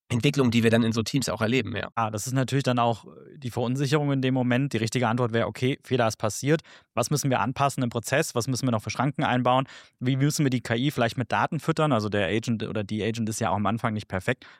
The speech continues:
Speaker 2: sondern das baut sich ja auch aus und die Welt verändert sich ja auch, die Realität verändert sich, vielleicht kommt noch ein Praxiszimmer dazu, da muss ich das
Speaker 1: Aber,
Speaker 2: anpassen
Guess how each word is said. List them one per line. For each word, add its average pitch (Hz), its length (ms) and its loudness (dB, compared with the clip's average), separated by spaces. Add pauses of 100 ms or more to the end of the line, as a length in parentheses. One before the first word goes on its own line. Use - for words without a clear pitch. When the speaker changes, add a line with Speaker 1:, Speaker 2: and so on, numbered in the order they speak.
(140)
Speaker 2:
sondern 104 220 2
das 104 100 -4
baut 110 320 0
sich 123 140 -2
ja 110 100 0
auch - 80 -4
aus 131 380 4
und 113 80 -2
die 101 80 -4
Welt 107 200 0
verändert 135 300 -4
sich - 160 -6
ja 131 140 0
auch, 135 160 2
die 107 80 -2
Realität 107 420 0
verändert 135 240 2
sich, 131 140 -4
vielleicht 101 160 -4 (100)
kommt 117 220 -2
noch 107 80 -4
ein - 20 -6
Praxiszimmer 143 480 0
dazu, 135 300 2
da 120 60 2
muss 107 140 -2
ich - 40 -16
das 107 100 -4
Speaker 1:
Aber, 135 200 6
Speaker 2:
anpassen 147 260 0